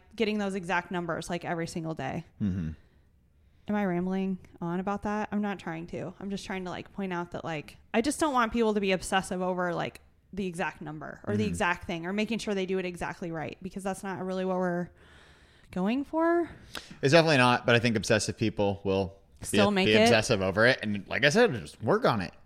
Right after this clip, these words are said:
Speaker 2: Like,
Speaker 1: Yeah.
Speaker 2: it'll be fine.
Speaker 1: Work on being
Speaker 2: It's okay to
Speaker 1: obsessive.
Speaker 2: obsess over something. Like,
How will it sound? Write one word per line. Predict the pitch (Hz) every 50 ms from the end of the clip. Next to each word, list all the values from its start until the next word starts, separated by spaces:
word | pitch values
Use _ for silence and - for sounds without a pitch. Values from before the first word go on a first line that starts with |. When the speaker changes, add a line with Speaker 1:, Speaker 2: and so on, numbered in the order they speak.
| - -
Speaker 2:
Like, | 202 196
Speaker 1:
Yeah. | 190 185 185 185 - - _ _ _ - -
Speaker 2:
it'll | - 110 190
be | 254 233
fine. | - - 143 87 101 165 151 - - 214 202 - - - - - -
Speaker 1:
Work | 202 196 190 208
on | 196 196
being | 190 196
Speaker 2:
It's | 196 180
okay | - 151 139
to | 135 131
Speaker 1:
obsessive. | 123 101 - 113 104
Speaker 2:
obsess | 104 -
over | 117 110 101 110 107
something. | - 113 107 104 - 127 151 175 180 - -
Like, | 107 104 98 - - -